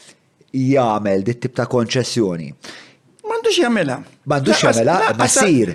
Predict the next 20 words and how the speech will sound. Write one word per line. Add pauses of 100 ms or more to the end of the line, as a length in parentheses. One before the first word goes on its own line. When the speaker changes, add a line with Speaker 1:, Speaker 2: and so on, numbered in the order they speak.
Speaker 2:
laqqas
għandu
jans-,
għanna-,
għas
għandna
naslu
għal
dan
l-istat, (140)
Speaker 1:
Ovvjament,
Speaker 2:
għaliex
għandhom
ikun
hemm
Speaker 1:
bilna.
Speaker 2:
dak
li
bdejna
bih,